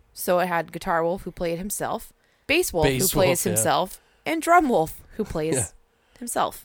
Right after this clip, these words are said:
Speaker 1: <laughs>
Speaker 2: So, so really, they took some time to think about that,
Speaker 1: They
Speaker 2: I
Speaker 1: really
Speaker 2: think.
Speaker 1: did.
Speaker 2: <laughs>
Speaker 1: They, they, they,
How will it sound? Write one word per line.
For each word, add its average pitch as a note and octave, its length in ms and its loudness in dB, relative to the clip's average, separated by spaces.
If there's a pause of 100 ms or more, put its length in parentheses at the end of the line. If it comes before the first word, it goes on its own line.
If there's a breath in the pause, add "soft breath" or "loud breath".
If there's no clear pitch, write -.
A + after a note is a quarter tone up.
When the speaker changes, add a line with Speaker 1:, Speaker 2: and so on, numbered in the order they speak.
Speaker 1:
<laughs> - 60 -8
Speaker 2:
So, C#3+ 380 4
so F3 120 2
really, D#3+ 380 6
they C#3+ 160 0
took A#3+ 220 -2
some E3 200 0
time E3 300 4
to - 60 -10
think C#3 160 0
about G2 240 0
that, G2 160 0
Speaker 1:
They A#3 80 2
Speaker 2:
I - 20 0
Speaker 1:
really C#4+ 300 2
Speaker 2:
think. A#3 320 2
Speaker 1:
did. A3 240 4
Speaker 2:
<laughs> F4+ 500 2
Speaker 1:
They, B3+ 120 6
they, - 20 -
they, - 100 -2